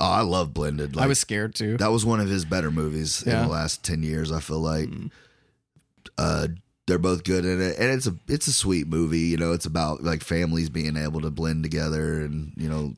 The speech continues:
Speaker 1: still enjoy themselves. You know?
Speaker 2: Yeah.
Speaker 1: Uh, it's a good message,
Speaker 2: Mm-hmm.
Speaker 1: and, uh, they're,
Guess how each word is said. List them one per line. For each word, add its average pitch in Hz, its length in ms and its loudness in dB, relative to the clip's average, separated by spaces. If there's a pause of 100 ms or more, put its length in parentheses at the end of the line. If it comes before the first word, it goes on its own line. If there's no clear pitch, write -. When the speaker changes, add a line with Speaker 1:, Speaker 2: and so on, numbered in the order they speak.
Speaker 1:
still 78 520 -2
enjoy 78 400 -2
themselves. 80 640 -2
You 80 80 -2
know? 120 80 2
Speaker 2:
Yeah. 110 280 2 (720)
Speaker 1:
Uh, 62 460 -2
it's - 100 -12
a - 20 -8
good 127 160 4
message, - 520 -2 (180)
Speaker 2:
Mm-hmm. 113 240 2 (320)
Speaker 1:
and, 78 440 -2
uh, - 220 -10
they're, 85 300 0